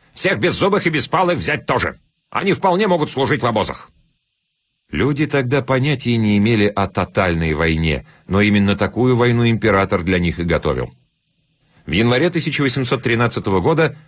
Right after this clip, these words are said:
Наполеон снова виделся с флигель-адъютантом Михаилом Орловым, присланным в его ставку. Но зачем Орлов ездил, о чем говорил с императором,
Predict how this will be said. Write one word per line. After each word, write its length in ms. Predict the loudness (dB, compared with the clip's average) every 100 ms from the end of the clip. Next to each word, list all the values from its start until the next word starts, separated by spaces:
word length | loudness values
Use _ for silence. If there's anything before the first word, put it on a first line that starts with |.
| _
Наполеон 440 | -6 -2 0 2 0
снова 280 | 0 0 2
виделся 420 | 2 0 0 -4
с 80 | -2
флигель-адъютантом 880 | 0 2 2 0 0 0 0 0
Михаилом 500 | 0 0 0 2 2
Орловым, 440 | 2 2 0 0 -2
присланным 480 | -2 -2 -2 -2 0
в 40 |
его 200 | 0 -2
ставку. 440 | -2 -4 -4 -12 _ _ _ _ _ _ _ -4
Но 180 | 0 0
зачем 540 | 0 -2 0 0 2
Орлов 400 | 2 2 0 0
ездил, 520 | -2 0 0 -2 -2 _ _ _ _ _ -6
о 140 | -4
чем 280 | 0 0 2
говорил 380 | 2 2 0 -2
с 100 | -4
императором, 800 | -2 0 0 0 0 0 -2